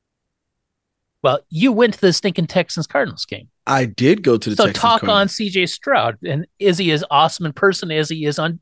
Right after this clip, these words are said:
Speaker 1: on highlights?
Speaker 2: He makes it look easy.
Speaker 1: Yeah, he does. <laughs>
Speaker 2: He makes it look effortless. He threw that pass to, um, I think it was Dell, and, and he was
Speaker 1: Yeah.
Speaker 2: wide open, and it was the per-,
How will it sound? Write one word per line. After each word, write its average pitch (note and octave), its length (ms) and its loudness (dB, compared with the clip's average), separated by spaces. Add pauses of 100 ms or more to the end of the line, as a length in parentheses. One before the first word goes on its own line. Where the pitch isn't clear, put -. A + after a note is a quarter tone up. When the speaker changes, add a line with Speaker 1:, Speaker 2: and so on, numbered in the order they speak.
Speaker 1:
on C#3 200 -4
highlights? - 500 -4 (440)
Speaker 2:
He - 140 2
makes E3 300 4
it C#3 60 -2
look C3 200 -4 (300)
easy. G2+ 500 -8 (300)
Speaker 1:
Yeah, E3+ 300 0
he F3+ 60 2
does. B2+ 460 -2
<laughs> - 60 -8
Speaker 2:
He D#3+ 220 6
makes D3+ 440 4
it E3 140 0
look C3 340 0 (140)
effortless. B2+ 720 0 (320)
He C3+ 140 2
threw C#3+ 300 2
that C#3 280 2
pass C3+ 500 2 (140)
to, A#2+ 380 2
um, A2+ 380 -4
I G2 140 -8 (140)
think D3 260 2
it E3+ 100 4
was B2+ 280 0
Dell, B2+ 720 2 (760)
and, C3 360 0
and D3 140 4
he D#3 80 6
was D3 140 4
Speaker 1:
Yeah. C3+ 60 0
Speaker 2:
wide D3 200 2
open, C#3 440 0
and C#3 200 0
it D3+ 80 2
was D3+ 160 2
the C#3+ 100 -2
per-, - 300 -10